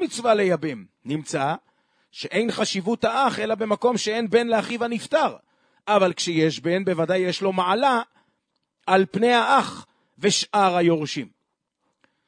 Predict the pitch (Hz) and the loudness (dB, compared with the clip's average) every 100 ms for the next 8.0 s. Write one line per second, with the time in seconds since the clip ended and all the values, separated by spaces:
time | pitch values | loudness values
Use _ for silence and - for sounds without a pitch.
0 | _ - - 165 180 156 156 170 190 156 | _ -18 -4 2 2 2 -2 0 -2 -2
1 | 151 143 147 180 185 156 135 214 240 220 | -4 -2 0 0 -2 -4 0 0 2 0
2 | 185 104 160 202 202 - 170 165 170 170 | 0 -2 -4 -2 -2 0 0 2 2 0
3 | 190 - _ _ _ _ 170 170 185 - | -2 -6 _ _ _ _ -4 -2 -4 0
4 | 185 185 208 - - 185 - 277 277 - | 2 4 2 -4 -4 -4 -2 -2 -2 -2
5 | 143 - _ _ _ 110 123 131 196 175 | -4 -4 _ _ _ -10 -8 -2 0 2
6 | 190 202 190 175 165 170 180 - 165 208 | 2 2 0 -2 -4 -4 -6 -4 -6 -4
7 | 190 - 214 202 - 175 165 190 220 | -4 -4 -4 -4 -2 2 4 4 4